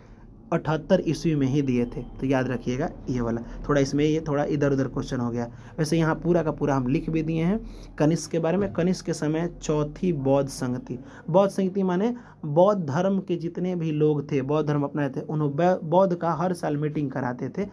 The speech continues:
हर साल नहीं, कभी कभार मीटिंग कराते थे। ठीक है, तो चार नंबर का बौद्ध संगति कनिष्क के समय में हुआ था। कनिष्क का राभिषेक-, राज्याभिषेक अठहत्तर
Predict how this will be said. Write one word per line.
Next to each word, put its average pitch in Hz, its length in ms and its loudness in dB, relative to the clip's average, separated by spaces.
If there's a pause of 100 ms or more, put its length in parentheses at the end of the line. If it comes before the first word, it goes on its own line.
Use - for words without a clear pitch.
(240)
हर 240 160 6
साल 190 240 0
नहीं, 233 160 0
कभी 185 300 4
कभार 143 280 -2
मीटिंग 135 300 -4
कराते 127 320 -6
थे। - 160 -18 (420)
ठीक 147 140 2
है, 190 160 4 (200)
तो - 60 -2
चार 214 400 6
नंबर 202 260 2
का 190 140 -2
बौद्ध 180 240 2
संगति 170 360 -8
कनिष्क 170 440 -2
के 151 80 -4
समय 135 260 -2
में 131 120 2
हुआ 135 160 0
था। 196 220 -4 (260)
कनिष्क 240 320 4
का 185 80 0
राभिषेक-, 160 540 0
राज्याभिषेक 156 680 -2
अठहत्तर 151 640 -2